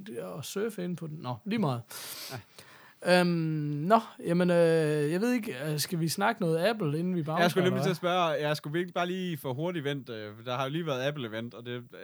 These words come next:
Speaker 2: jeg synes da faktisk, det var en af dem, der var værd at snakke om, i virkeligheden. Øh, der er, der skete jo selvfølgelig, øh, mange,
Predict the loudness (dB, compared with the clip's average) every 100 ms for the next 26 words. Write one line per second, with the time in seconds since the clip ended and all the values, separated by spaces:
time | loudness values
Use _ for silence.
0 | -12 -10 -10 -8 -6 -6 -6 -6 -6 -8
1 | -8 -6 -6 -6 -8 -8 -10 -12 -16 _
2 | -16 -14 -12 -12 -14 -16 -20 _ -20 _
3 | -10 -6 -6 -8 -10 -12 -16 _ _ _
4 | _ _ _ -4 0 0 -2 _ -10 -4
5 | -4 -4 -4 -2 0 0 0 -2 -2 -2
6 | -2 -4